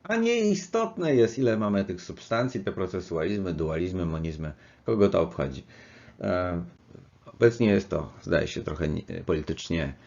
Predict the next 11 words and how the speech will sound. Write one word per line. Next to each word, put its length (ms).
e, 280
niepoprawne 680
zdjęcie, 380
które, 440
którego 260
używam, 320
bo 80
ono 160
pochodzi 420
z 100
warszawskiej 680